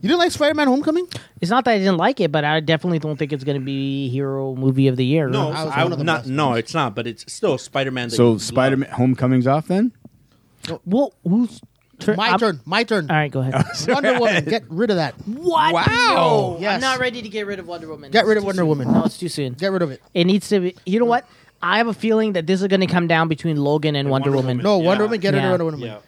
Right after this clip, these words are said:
Speaker 1: I'm
Speaker 2: I,
Speaker 1: sorry.
Speaker 2: but what? What is your problem with Wonder Woman?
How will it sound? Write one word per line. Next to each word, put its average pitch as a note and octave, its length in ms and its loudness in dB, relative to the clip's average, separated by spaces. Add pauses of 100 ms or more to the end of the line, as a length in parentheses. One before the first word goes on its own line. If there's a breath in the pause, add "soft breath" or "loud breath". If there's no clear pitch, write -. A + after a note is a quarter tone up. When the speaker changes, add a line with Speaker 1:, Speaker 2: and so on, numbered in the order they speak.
Speaker 1:
I'm D#3 80 -18
Speaker 2:
I, - 20 -18
Speaker 1:
sorry. A3+ 320 0
Speaker 2:
but A3 240 0
what? G#3 260 0
What A#3 160 0
is A#3 100 2
your B3 100 4
problem B3 340 2
with A#3+ 140 4
Wonder D4 220 2
Woman? C#3 380 -6